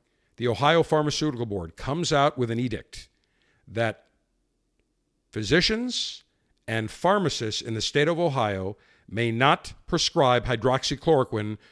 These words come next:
for the C C P Wuhan virus. Now, here we have government bureaucrat intervention,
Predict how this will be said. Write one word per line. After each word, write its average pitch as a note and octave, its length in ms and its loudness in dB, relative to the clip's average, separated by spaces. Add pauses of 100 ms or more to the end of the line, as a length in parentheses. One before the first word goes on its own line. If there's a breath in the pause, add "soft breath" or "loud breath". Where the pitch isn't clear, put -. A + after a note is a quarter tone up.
(140 soft breath)
for B2 160 2
the A#2 120 2
C D#3 260 2
C D3 200 2
P C#3 240 0
Wuhan A#2 400 2
virus. F2+ 680 -4 (920)
Now, F#2+ 120 -6
here B2+ 180 4
we G#3 140 4
have F3 360 2
government E3 460 4 (180)
bureaucrat C#3+ 460 4
intervention, B2 600 -2